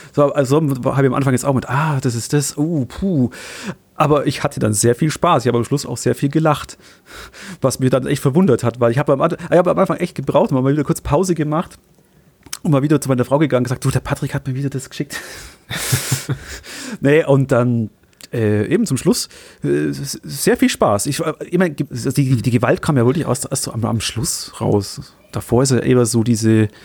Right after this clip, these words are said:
ah, das müsste ich auch nicht sagen, so Bo-, Body-Horror, ja, so, so, also ich, ich kann, ich kann verstehen, wo das Cronenberg herkommt.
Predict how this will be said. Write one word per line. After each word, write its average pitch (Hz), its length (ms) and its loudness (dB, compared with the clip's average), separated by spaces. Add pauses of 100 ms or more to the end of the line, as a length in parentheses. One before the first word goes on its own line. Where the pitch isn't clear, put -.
(960)
ah, - 80 -14
das - 140 -10
müsste 104 260 -6
ich 107 60 -6
auch 107 80 -2
nicht 104 120 -2
sagen, 104 300 -2
so 98 120 -8
Bo-, - 220 -8
Body-Horror, 110 540 0
ja, 113 180 2
so, 117 100 0
so, 135 180 2
also 156 140 4
ich, 139 120 0
ich 127 100 -4
kann, 143 180 0
ich 147 120 -6
kann 147 180 -2
verstehen, 143 340 2
wo 131 60 4
das - 140 -2
Cronenberg 160 520 4
herkommt. 180 600 0